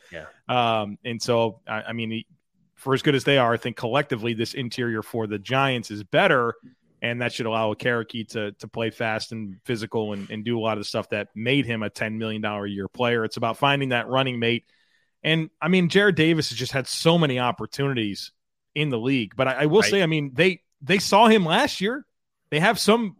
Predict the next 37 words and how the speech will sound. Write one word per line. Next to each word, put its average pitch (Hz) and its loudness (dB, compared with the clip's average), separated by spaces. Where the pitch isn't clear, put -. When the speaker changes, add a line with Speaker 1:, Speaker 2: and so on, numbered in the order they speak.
Speaker 2:
level 185 4
of 165 4
familiarity 170 0
with 202 4
him 156 0
to 151 -4
kind 156 -2
of 135 -2
pencil 185 -4
him 165 -2
in 165 -2
right 147 0
now, 143 -2
but 123 -4
I'd, 143 0
I'd 165 0
be 156 -4
hoping 139 -2
for 117 -2
someone 127 -6
else 113 -6
to 120 -6
emerge 117 -6
here. 110 -8
So - -12
that 143 -8
way 147 -2
you 127 -2
can 120 -8
have 110 -4
something 107 -10
a 104 -10
little 107 -6
bit 107 -10
more 107 -8
long-term 107 -10
and, 104 -12